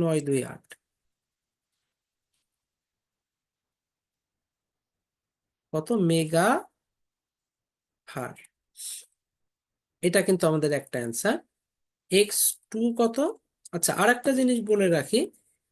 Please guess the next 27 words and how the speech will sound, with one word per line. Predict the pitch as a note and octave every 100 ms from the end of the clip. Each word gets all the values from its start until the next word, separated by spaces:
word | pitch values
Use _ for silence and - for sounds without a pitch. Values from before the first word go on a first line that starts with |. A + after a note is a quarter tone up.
| - E3
যেহেতু | F#3 A3 G3
মূল | G#3+ A3+ A3+
প্রশ্নটা | A#3 A3+ A#3+ A#3 A#3
আমি | A#3
হুবহু | G#3 G3 G#3+ A#3 G3+
জানি | G3+ G3+
না | G3
যে | F#3 F3+
exactly | F3+ G3 G#3+ G3
এটাই | F#3 G3+ G3+
ছিল | G#3 F#3 -
কিনা, | C#3+ F#3+ D#4+ _ - _ _ G3
এই | G#3+ -
ফ্লো | A3+ A#3 B3 A#3+
গুলো | C#4+ F4 G4+ _ -
আমি | G#3 A3+ G#3+ G3+
এইভাবে | G3 G3 A3 A#3 A#3 D#3+
দেখছি, | G3 G3 - D#4 B4+ - G#3+
এইভাবেই | G#3 G3+ A3 A3
সমাধান | F#3 F#3 F3+ E3+
করতেছি। | D#3+ - D#3 B3+ B3
ফ্লো | G#3 A3 A3+
যদি | A3+ A3+
উল্টা | G#3 A3 G#3
থাকে, | G3 D4 G4+ - - -
তাহলে | - C4 C4
simply | D#4 D#4 D#4+